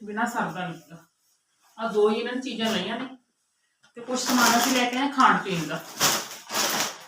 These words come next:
ਬੱਚਿਆਂ ਦੇ ਬਿਸਕਿਟਸ ਹੋ ਗਏ,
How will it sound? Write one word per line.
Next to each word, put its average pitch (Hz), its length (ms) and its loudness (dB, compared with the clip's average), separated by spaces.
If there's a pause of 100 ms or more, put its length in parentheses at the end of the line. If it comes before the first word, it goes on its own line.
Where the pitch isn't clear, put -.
(1600)
ਬੱਚਿਆਂ 247 340 0
ਦੇ 233 60 0
ਬਿਸਕਿਟਸ 254 560 0
ਹੋ 254 120 6
ਗਏ, 247 180 0